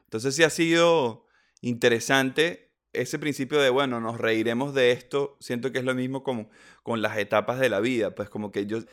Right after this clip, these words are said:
me va a sacar una sonrisa el, el haber elegido México como lugar y, y ya veré hacia dónde nos lle-, ¿sabes? Hacia dónde irá la vida, pero, pero sí,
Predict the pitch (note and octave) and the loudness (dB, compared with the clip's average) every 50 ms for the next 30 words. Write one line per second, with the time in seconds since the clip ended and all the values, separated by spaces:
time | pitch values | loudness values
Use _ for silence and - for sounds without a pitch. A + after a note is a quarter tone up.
0 | _ _ _ - A2+ A2+ A2+ A2+ A#2 A#2 - B2+ - C#3 C3+ C3 C3+ C3+ C3+ C3 | _ _ _ -6 -2 0 2 2 2 0 -2 -2 2 2 2 2 0 -2 -4 -4
1 | - A#2+ A2+ A2 A2 A#2 A#2 A#2+ A#2 - C3 B2+ B2+ A#2 G#2+ G#2 G2+ G2 - _ | -4 -6 -6 -2 -2 -2 -2 0 0 2 4 4 4 4 2 0 -4 -6 -12 _
2 | _ - - _ _ - G#2 A2+ A2 A2 G#2+ G2 - _ - G#2+ G#2+ A2 A2 A2 | _ -20 -20 _ _ 0 2 2 2 0 -2 -6 -8 _ 0 2 4 4 4 2
3 | A#2+ A#2+ B2 A2+ A2 - G#2+ G#2+ A2 A2+ A#2 B2 A#2+ B2 B2+ A#2+ - B2 A#2 - | 0 0 -2 -4 -4 -2 -2 -2 0 0 0 0 0 -2 -4 -4 -4 -6 -4 -4
4 | G#2+ G#2 G#2 G2+ G2+ G2+ G2+ A2+ B2 C3 C3 C3 B2+ C3 C3 - - A2+ A2 G#2 | -4 -4 -4 -4 -6 -2 2 4 6 6 6 6 4 2 -2 -6 -8 -8 -8 -8
5 | G2+ - - G#2+ G2 G#2 G#2 G#2+ A2 A#2+ B2+ C3 B2+ C3 B2+ B2 - - A#2+ A2 | -10 -10 -10 -2 0 2 2 4 4 4 2 2 2 2 2 0 -2 -4 -4 -4
6 | G#2+ G#2 G2+ G2+ G#2 A2+ A#2+ B2 A#2 A2+ G#2 G2+ G#2+ G2+ F#2 F2+ - - - - | -4 -4 -6 -6 -6 -6 -6 -6 -6 -8 -8 -8 -6 -6 -6 -6 -8 -14 -14 -6
7 | - A2+ A2 G2+ G2+ F#2 - - F#2+ F#2+ G2 G#2 G#2+ A2+ A#2 A#2 A2+ A2+ A#2 A#2 | -2 -2 0 0 -2 -4 -8 -8 -8 -6 -4 -2 0 2 2 4 4 4 2 2
8 | B2+ B2 A2 F#2+ F2 - F#2+ F2+ F#2 - _ _ _ _ _ _ _ _ _ _ | 2 2 0 0 -2 -4 -6 -8 -8 -10 _ _ _ _ _ _ _ _ _ _
9 | _ _ _ _ _ _ _ _ _ _ _ _ _ _ _ _ - B2 A#2+ A#2+ | _ _ _ _ _ _ _ _ _ _ _ _ _ _ _ _ 6 6 6 6
10 | - - D#3+ E3 D3+ B2+ | 4 2 2 2 2 0